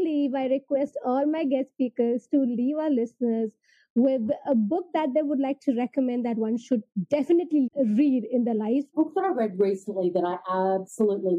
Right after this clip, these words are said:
Speaker 2: loved, and I think even if you're not massively into reading, which I actually am, but if you're not, it's really super short, and I didn't think it was going to be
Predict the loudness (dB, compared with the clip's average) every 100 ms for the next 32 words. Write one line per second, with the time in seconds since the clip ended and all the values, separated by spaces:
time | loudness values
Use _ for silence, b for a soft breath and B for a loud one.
0 | 0 -2 -4 -6 -2 0 0 -2 -2 0
1 | 0 0 2 2 0 0 -2 -2 -2 -2
2 | 0 0 -2 -8 -2 -2 2 2 0 -2
3 | -2 -4 -2 -2 -2 0 0 0 -2 -4
4 | -6 -6 -8 -10 -20 -8 0 0 0 0
5 | 2 2 -2 -2 -2 0 0 -4 -4 0
6 | 2 2 2 2 0 -2 -2 0 -2 0
7 | -2 0 -2 -4 0 0 0 0 -2 -2
8 | -2 0 0 -2 -8 -4 -2 -2